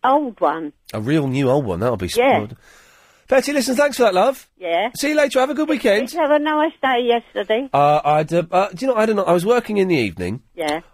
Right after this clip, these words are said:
Speaker 2: Um, but I had quite a relaxing day, uh, in the daytime.
Speaker 1: Yeah.
Speaker 2: Uh, and I've had a good day today. I went to the gym, uh,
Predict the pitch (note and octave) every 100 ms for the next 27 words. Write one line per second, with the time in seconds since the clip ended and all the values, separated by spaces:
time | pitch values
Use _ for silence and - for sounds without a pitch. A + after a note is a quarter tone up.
0 | _ A2+ A#2 A#2 A#2 A2+ A#2 A2+ - E3+
1 | D3 D3 D3 - B2 A2 G2+ G2 - G#2
2 | G2+ A#2+ A2 G2+ G2 F#2 - F2 C#3 E3
3 | - - C#3+ F3 - _ _ - A2 A2
4 | A2 A#2+ A#2 D#3 C#3 A#2+ - A2 D3 A2+
5 | - A2 A#2 G#2+ E3+ - _ _ _ _
6 | - G2+ G#2